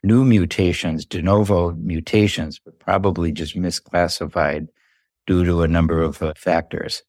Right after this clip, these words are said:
So in fact, sporadic A L S may represent more like eighty percent of the A L S population. Familial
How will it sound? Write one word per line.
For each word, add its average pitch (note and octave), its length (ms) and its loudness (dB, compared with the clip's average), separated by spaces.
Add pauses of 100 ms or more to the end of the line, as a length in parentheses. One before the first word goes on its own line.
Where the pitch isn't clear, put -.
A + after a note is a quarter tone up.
(380)
So G2+ 200 2
in F2+ 80 0
fact, G2+ 560 0 (400)
sporadic G#2 600 0
A G2+ 80 4
L F#2+ 100 4
S F#2 240 2
may F#2 220 4
represent F#2 640 0
more F2+ 200 -2
like E2 260 0
eighty A#2+ 280 4
percent - 500 -6
of E2+ 160 -10
the E2+ 240 -4 (320)
A F#2+ 60 -2
L F2+ 140 4
S E2+ 120 0
population. E2 880 0
Familial F#2 880 2